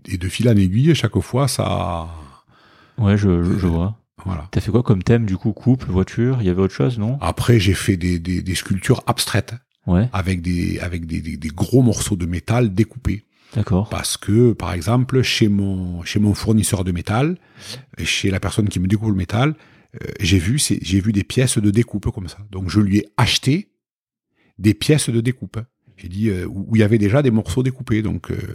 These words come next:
Speaker 1: je lui ai dit, « Ben, je voudrais bien vous acheter ça. » Donc, il m'a, il m'a vendu ça. Et j'ai fait des sculptures abstraites parce que je le voyais avec, avec des ronds, avec des carrés, des choses comme ça. Et c'est pareil. Mais je les ai mis sur, euh, sur, euh,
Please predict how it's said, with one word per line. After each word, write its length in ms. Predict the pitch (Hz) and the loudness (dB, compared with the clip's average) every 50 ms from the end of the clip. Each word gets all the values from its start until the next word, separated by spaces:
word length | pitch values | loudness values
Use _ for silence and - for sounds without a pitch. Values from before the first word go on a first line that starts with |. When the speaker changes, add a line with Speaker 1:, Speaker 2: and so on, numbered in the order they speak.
| - - - - - - | -12 -12 -12 -12 -12 -8
Speaker 1:
je 60 | - | -6
lui 80 | - | -6
ai 20 | 98 | -2
dit, « 160 | 95 113 117 | 0 0 0
Ben, 160 | 98 90 90 87 | 0 -2 -4 -4
je 80 | 85 | -6
voudrais 200 | 90 92 - 98 | -6 -4 -4 0
bien 140 | 95 117 127 | 2 2 2
vous 140 | 120 104 98 | 2 2 0
acheter 200 | 95 - - - | -2 -4 -6 -10
ça. » 220 | - - - 156 143 | -8 -6 -4 -4 -4
Donc, 160 | 110 90 78 | -4 -6 -6
il 80 | 85 85 | -8 -8
m'a, 240 | 82 80 80 80 80 | -8 -6 -8 -8 -8
il 80 | 90 87 | -8 -6
m'a 120 | 85 82 | -6 -4
vendu 320 | 80 90 101 98 85 85 | -2 0 0 0 0 -2
ça. 260 | 82 - 147 196 226 - _ _ _ - - - - - _ - | -4 -4 -4 -6 -6 -8 _ _ _ -20 -20 -20 -20 -20 _ -2
Et 120 | 98 92 | 0 2
j'ai 140 | 82 98 92 | 4 4 4
fait 180 | - - 156 | 4 4 4
des 80 | 170 147 | 4 2
sculptures 360 | - - 113 101 - - 98 | 2 0 -4 -2 -2 0 -2
abstraites 400 | 92 - - - - 160 175 - | 0 -2 -2 -2 -2 -2 -2 0
parce 180 | 147 123 101 - | -2 -2 0 2
que 100 | - 98 | 2 2
je 80 | 87 87 | 4 4
le 60 | 98 | 4
voyais 380 | 107 101 117 131 127 110 110 113 | 4 4 4 4 4 4 2 0
avec, 260 | 98 85 87 85 - - | -2 -4 -4 -6 -6 -6
avec 240 | - 87 85 85 85 | -8 -8 -8 -4 0
des 100 | 92 127 | 2 4
ronds, 300 | 117 101 104 104 104 107 | 4 6 6 4 4 4
avec 180 | 98 85 87 85 | 2 0 -2 -4
des 140 | 78 92 - | -6 -6 -2
carrés, 400 | - 117 117 104 101 98 104 104 | -2 0 0 0 0 0 0 -2
des 80 | 92 | -4
choses 180 | - - 95 - | -6 -8 -8 -6
comme 160 | - 92 85 | -6 -4 -4
ça. 260 | - - 123 165 - - - - - - - - - _ _ _ - - | 0 0 0 0 0 -4 -10 -20 -20 -20 -20 -20 -20 _ _ _ -8 -4
Et 380 | 92 85 85 82 80 76 - | -2 0 0 0 0 -2 -4
c'est 160 | - - - | -2 -2 0
pareil. 320 | - 131 113 95 101 113 117 - _ | 2 2 2 2 0 -2 -4 -6 _
Mais 80 | - 73 | -10 -8
je 120 | 80 85 | -6 -4
les 200 | 87 90 82 87 | -2 -2 0 0
ai 60 | 90 | 2
mis 160 | 85 95 101 98 | 4 4 4 4
sur, 320 | - - - 90 82 87 | 2 -2 -4 -6 -6 -6
euh, 40 | 80 80 80 85 87 85 80 78 80 87 - _ _ - - - _ _ _ | -6 -6 -8 -8 -8 -10 -10 -12 -16 -18 -20 _ _ -20 -20 -20 _ _ _
sur, 380 | - - - - - - - - | -16 -14 -12 -12 -12 -12 -10 -10
euh, 360 | - - - - - - - | -10 -10 -12 -14 -14 -14 -16